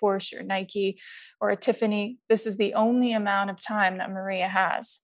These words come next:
And where do you slot her in? So, uh, and I know that's such a, it, it's so rigid, but it is ultimately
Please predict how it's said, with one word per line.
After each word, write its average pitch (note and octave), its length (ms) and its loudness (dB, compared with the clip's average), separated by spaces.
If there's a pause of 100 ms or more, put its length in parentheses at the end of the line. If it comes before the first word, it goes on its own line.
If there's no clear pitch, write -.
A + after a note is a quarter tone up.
(340)
And G#3 180 -2
where G#3 240 4
do G#3 160 0
you G3+ 200 0
slot F#3 380 2
her G3 200 -2
in? F#3+ 240 -4
So, A3 260 6 (580)
uh, F#2 40 -4 (280)
and A#3+ 120 6
I A#3 60 4
know B3 200 6
that's A3+ 240 6
such A3 200 -2
a, G3 280 0
it, - 100 -4
it's G3+ 200 -2
so A3 160 6
rigid, G3 520 2 (540)
but A3 120 6
it A3 120 4
is A3+ 220 6
ultimately G3 840 -2